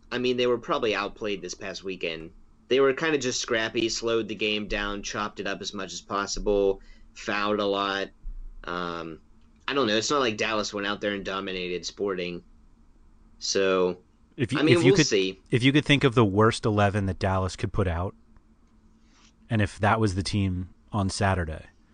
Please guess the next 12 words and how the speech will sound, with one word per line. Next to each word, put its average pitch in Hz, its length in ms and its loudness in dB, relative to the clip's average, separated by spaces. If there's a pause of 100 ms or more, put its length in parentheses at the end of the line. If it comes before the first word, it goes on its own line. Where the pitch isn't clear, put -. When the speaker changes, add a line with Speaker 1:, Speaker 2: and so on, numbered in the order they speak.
(560)
Speaker 2:
would 92 140 -4
you 87 100 0
play 101 140 6
Speaker 1:
Sure. 87 180 0 (100)
Yeah, 143 340 -2 (100)
sure. 131 440 -10
Speaker 2:
You'd 98 120 -2
go 104 140 4
with 101 100 2
Kamara? 113 460 0 (840)
Speaker 1:
Maybe. 151 540 -6 (1300)
Speaker 2:
Hmm. 101 120 -8